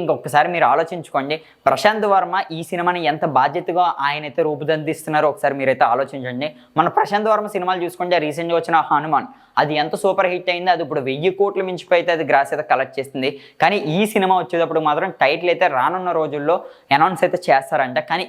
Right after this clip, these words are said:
ఈ సినిమా బడ్జెట్ వచ్చేటప్పుడు మాత్రం ఐదు వందల కోట్లు above ఉంటుందని అయితే చాలామంది మరి బయట అయితే చెప్తున్నారు.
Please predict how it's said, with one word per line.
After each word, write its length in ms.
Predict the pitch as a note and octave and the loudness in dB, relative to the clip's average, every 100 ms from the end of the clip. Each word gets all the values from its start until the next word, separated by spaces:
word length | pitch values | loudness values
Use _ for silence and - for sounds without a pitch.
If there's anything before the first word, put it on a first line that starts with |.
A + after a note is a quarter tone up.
| D#3 | -6
ఈ 60 | G3 F#3+ | -4 -2
సినిమా 200 | F#3+ F#3+ D#3+ | 0 2 2
బడ్జెట్ 320 | D#3 D#3 A#2+ | -2 -4 -4
వచ్చేటప్పుడు 360 | A#2+ C#3+ C#3 C#3 C#3 | -2 -4 -2 -2 -2
మాత్రం 220 | C3 B2+ - | 0 0 2
ఐదు 220 | C#3 E3 F3+ | 0 0 -2
వందల 200 | F3+ F3 E3 F#3 | -2 -4 -2 0
కోట్లు 280 | G#3+ A3 | 0 0
above 400 | G3 D#3+ D#3+ G3 F#3+ | -2 -2 0 -2 -2
ఉంటుందని 380 | F#3 F3+ F3+ F3 | -4 -2 -2 -2
అయితే 140 | E3+ G#3 - _ - | -6 -8 -10 _ 0
చాలామంది 460 | F3 D#3+ F#3 F#3 F3+ F3+ | 2 4 2 2 4 4
మరి 120 | E3+ C#3+ | 4 2
బయట 180 | D3 F3 | 2 0
అయితే 140 | G#3+ G#3 F#3+ | -4 -2 -4
చెప్తున్నారు. 320 | - F3 | -2 -2